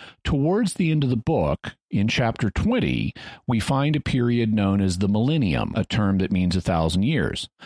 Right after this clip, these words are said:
That's definitely a big jump. It allows most of the book, all of the events up to chapter nineteen,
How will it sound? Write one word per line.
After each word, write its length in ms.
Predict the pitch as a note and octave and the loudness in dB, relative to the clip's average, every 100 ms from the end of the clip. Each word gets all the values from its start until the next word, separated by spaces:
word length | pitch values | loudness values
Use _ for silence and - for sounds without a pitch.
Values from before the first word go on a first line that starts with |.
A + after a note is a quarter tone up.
| - - | -14 -4
That's 340 | A2+ B2+ - - G#2 | -2 -2 -6 -8 -6
definitely 720 | F2+ C3 C3+ G#2+ - F#2 E2 F2+ | -2 0 0 0 0 0 0 0
a 120 | G2 | 0
big 300 | F2+ F#2 D#2 | 0 -2 0
jump. 420 | A#2 A2 A#1+ - - - - - | 0 0 -2 -6 -16 -18 -18 -4
It 120 | A2+ | 0
allows 400 | A2+ A2+ A2+ G2+ | 2 2 2 2
most 400 | G#2 G#2 E3 - | 2 2 0 0
of 60 | B2 | 0
the 80 | F2 | 0
book, 420 | D#2+ D#2+ - - _ - | 0 0 -2 -6 _ -4
all 320 | F2+ G2+ A#2 | 0 0 2
of 60 | A2+ | 2
the 120 | A2+ | 2
events 300 | G#2 G2 G#2 | 2 0 0
up 100 | F#2+ | -2
to 80 | G2 | -4
chapter 380 | - F#2+ E2+ F2+ | -2 0 0 0
nineteen, 800 | E2 E2 - A#3+ D#3 D2 C#2+ | 0 0 -2 0 0 0 -2